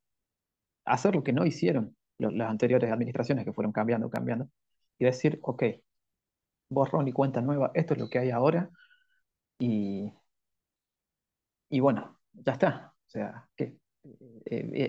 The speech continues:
entiendan que, aunque sea mentir, ¿no? Entiendan que, bueno, respetamos el trabajo que hubo antes, qué sé yo, pero creemos que lo mejor es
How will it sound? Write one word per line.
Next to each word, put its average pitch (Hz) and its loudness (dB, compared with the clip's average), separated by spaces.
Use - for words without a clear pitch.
entiendan 147 2
que, 135 -2
aunque 139 0
sea 156 0
mentir, 107 2
¿no? 117 -6
Entiendan 139 0
que, 135 0
bueno, 127 2
respetamos 117 -2
el 107 -4
trabajo 110 0
que 104 -4
hubo 110 0
antes, 139 0
qué 127 -2
sé 131 -2
yo, 160 0
pero 143 -4
creemos 120 0
que 113 -2
lo 113 0
mejor 113 -2
es 120 -4